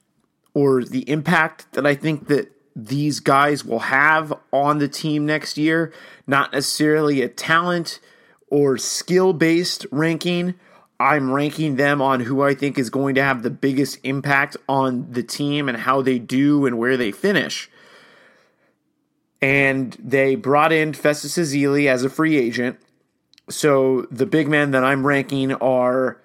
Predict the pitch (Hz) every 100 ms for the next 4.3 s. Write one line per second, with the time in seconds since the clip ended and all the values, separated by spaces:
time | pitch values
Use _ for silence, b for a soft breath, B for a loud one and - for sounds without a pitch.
0 | b b b b b _ _ _ _ -
1 | 131 113 165 175 175 175 175 _ _ _
2 | _ _ _ _ _ _ _ 127 135 151
3 | 156 156 156 156 156 143 135 147 143 147
4 | 143 143 -